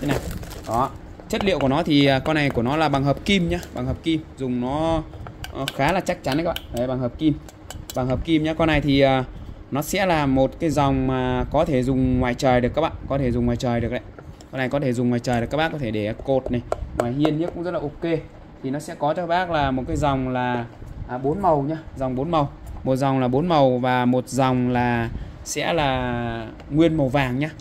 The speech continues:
Thì các bác lên cho em là đèn H này. Đấy. Lên mã giúp cho em là đèn H, giá của nó sẽ là, à, một trăm, à, đây. Các bác lên cho em là đèn H nhá.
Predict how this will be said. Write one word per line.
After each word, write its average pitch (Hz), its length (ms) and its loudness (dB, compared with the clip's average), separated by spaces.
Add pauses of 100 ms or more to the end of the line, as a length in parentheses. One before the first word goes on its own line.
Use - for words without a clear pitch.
(200)
Thì 143 100 -2
các 139 100 0
bác 170 80 4
lên 165 200 2
cho 160 120 -2
em 151 120 -2
là 135 80 -2
đèn 135 220 -4
H 160 80 -8
này. - 420 -6 (440)
Đấy. 120 140 -8 (540)
Lên 156 220 0
mã 160 160 -4
giúp 180 200 -2
cho 165 80 -2
em 156 240 0
là 143 80 0
đèn 131 200 -2
H, 170 100 -6 (200)
giá 135 320 -2
của 127 60 -8
nó 123 80 -4
sẽ 170 260 -6
là, 147 220 -2 (800)
à, 127 80 -10 (140)
một 127 120 -6 (120)
trăm, 160 340 -4
à, 151 200 -2 (1300)
đây. 120 140 -2 (1160)
Các 139 60 -4
bác 151 80 2
lên 156 200 2
cho 151 100 0
em 147 100 2
là 135 80 2
đèn 131 260 4
H - 80 2 (180)
nhá. 175 80 -4